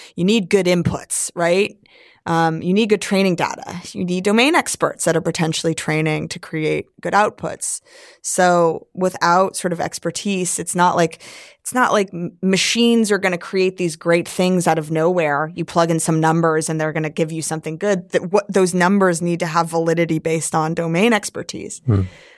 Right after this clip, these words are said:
Speaker 1: Um, so I, I think, you know, like, automation can be really good in many ways to kinda get you going. And we've had forms of automation. We've had sticker sheets. We've had grid systems,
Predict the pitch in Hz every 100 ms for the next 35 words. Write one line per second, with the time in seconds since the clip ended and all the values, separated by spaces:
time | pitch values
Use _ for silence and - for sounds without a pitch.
0 | _ - 170 165 165 160 170 _ _ _
1 | _ _ _ - - 226 208 190 - -
2 | - 190 190 202 196 185 - - 226 190
3 | 165 160 208 233 165 160 - 180 196 175
4 | 175 190 185 160 165 170 160 160 160 156
5 | 185 185 202 208 220 254 339 - - 185
6 | 175 170 180 175 175 170 156 190 233 247
7 | 180 175 170 - 175 175 156 143 170 180
8 | 175 170 165 160 160 160 170 208 202 208
9 | 190 180 180 175 - 190 180 175 - 190
10 | 208 175 175 170 170 175 170 170 - 175
11 | - 233 269 302 -